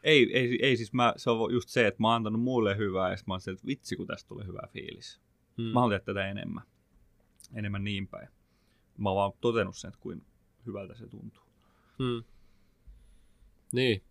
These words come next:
Speaker 2: kyllähän se tuntuu. Ja sitähän sanot, semmonen sanonta, että ei,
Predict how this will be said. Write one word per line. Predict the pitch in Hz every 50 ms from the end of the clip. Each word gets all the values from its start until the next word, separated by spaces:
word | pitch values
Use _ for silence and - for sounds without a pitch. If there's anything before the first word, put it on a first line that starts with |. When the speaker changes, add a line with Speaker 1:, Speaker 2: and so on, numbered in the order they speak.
| - _ _
Speaker 2:
kyllähän | - 117 101 95 101
se | 107 104
tuntuu. | 113 104 98 92 - - - _ _ _ - _ _ _ _ _ _ - - - _ - - _ _ _ _ _ _ _ _ _ _ _ _ _ - - _ _ - _ _ _ _ _ - _ _ _ - _ _ _ _ _ _ _ _ _ - - _ _ - _ _ _ _ _ _ _ _ _ _ _ _ _ -
Ja | 131 120 110 104 104
sitähän | - - 104 113 104 107 104
sanot, | 110 107 107 101 - _ _ _ -
semmonen | - - 113 104 101 101
sanonta, | - - 98 98 95 90 92
että | 92 - - - 104
ei, | 110 110 - - _